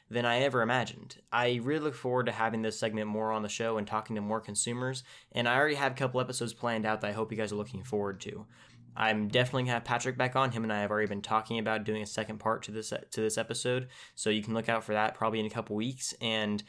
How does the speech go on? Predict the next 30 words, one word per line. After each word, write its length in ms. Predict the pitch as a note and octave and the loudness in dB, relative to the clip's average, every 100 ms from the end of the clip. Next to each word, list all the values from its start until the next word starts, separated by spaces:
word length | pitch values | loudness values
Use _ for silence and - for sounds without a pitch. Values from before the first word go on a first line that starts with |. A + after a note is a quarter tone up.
| - - - | -18 -14 -2
I 180 | A#2+ | 0
definitely 320 | A#2+ C3+ C3+ D3 | 4 2 2 0
have 120 | C#3 | 0
some 120 | C3 | 2
other 140 | B2+ | 0
consumers 500 | B2 A2 - C3 A#2+ | 0 0 2 2 2
that 80 | A2 | 0
I've 80 | G#2 | 2
already 140 | A2 | 2
been 120 | G#2+ G#2 | 2 2
talking 320 | A2+ A#2+ A2 | 0 0 -2
to 140 | A2 | -2
that 120 | G#2 G2+ | 0 0
are 100 | G2 | 0
very 240 | G#2+ A2+ | 0 0
interested 380 | G#2+ G#2 - G2+ | -2 -4 -2 -2
in 100 | F#2+ | 0
being 160 | G2 | -4
on 140 | G2 F#2+ | -4 -6
the 60 | |
show. 360 | G2 G#2 - - _ - - _ - | -6 -6 -8 -12 _ -20 -20 _ -6
So 260 | - G#2+ | 0 2
thank 180 | B2 C3+ | 2 0
you 80 | C3+ | 2
guys 220 | C3+ B2+ | 2 2
so 100 | B2+ | 2
much 140 | C3 | 2
for 100 | B2+ | 0
tuning 340 | A#2 B2+ A#2+ A#2 | -2 0 0 2
in. 280 | B2+ C3+ | 2 0